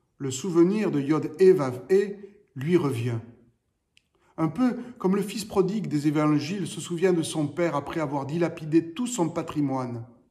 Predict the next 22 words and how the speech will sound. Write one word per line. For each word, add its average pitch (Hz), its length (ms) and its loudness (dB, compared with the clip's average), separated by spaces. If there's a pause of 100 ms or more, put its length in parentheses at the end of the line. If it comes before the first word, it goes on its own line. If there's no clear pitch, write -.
(1300)
Ce - 160 -10
souvenir 202 680 2 (440)
de 139 80 -4
Yod 147 260 4 (100)
He 185 120 8
Vav 127 360 -2
He 190 320 4 (640)
ne 151 100 -4
veut 196 160 2
pas 196 120 2
dire 220 240 -2
que 185 80 0
l'on 170 160 6
revient 170 300 0
à 175 120 2
ce - 160 0
Dieu 170 280 6
enfermé, 165 840 2 (440)
façonné 180 720 4
par 151 200 -4
nos 135 140 -2
peurs. 123 540 -10